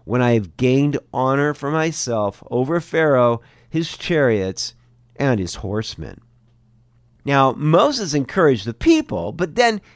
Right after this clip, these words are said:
he must have cried out to the Lord, because God replied, "Why are you crying to me? Go forward." You know, there is a time to pray, but there's also a time to move. This was the time to move.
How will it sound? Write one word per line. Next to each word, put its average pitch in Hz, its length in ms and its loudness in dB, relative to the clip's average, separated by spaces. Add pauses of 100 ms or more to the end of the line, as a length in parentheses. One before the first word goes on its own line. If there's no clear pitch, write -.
(200)
he 311 220 6
must 349 300 0
have 123 160 0
cried 127 400 6
out 123 200 6
to 139 120 2
the 120 140 4
Lord, 113 440 -4 (240)
because 202 280 0
God 202 280 6
replied, 180 480 4
"Why 123 360 2
are - 60 4
you 202 120 4
crying 196 400 2
to 196 60 6
me? 202 280 2
Go 143 240 6
forward." 175 580 -2 (840)
You 240 100 -2
know, 247 120 8
there 240 180 8
is 233 160 6
a 196 60 4
time 180 380 2
to 151 100 2
pray, 156 580 0 (240)
but 165 100 -4
there's 196 180 4
also 214 340 6
a 156 40 0
time 151 320 0
to 120 80 -2
move. 131 600 0 (560)
This 147 460 2
was 117 160 -4
the 120 100 -2
time 117 320 -4
to 107 80 -6
move. 110 580 -2